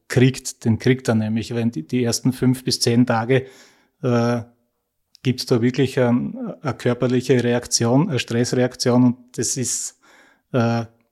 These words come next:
einfach, wenn's dann noch draufsetzt mit Training und so weiter,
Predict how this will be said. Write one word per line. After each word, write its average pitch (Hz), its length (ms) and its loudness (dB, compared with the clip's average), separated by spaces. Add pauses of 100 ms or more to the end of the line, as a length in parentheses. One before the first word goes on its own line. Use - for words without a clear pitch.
(200)
einfach, 123 420 0
wenn's 123 220 2
dann 127 280 6
noch 123 160 2
draufsetzt 127 720 0
mit 127 120 0
Training 127 400 2
und 127 140 -2
so 123 140 0
weiter, 120 400 -2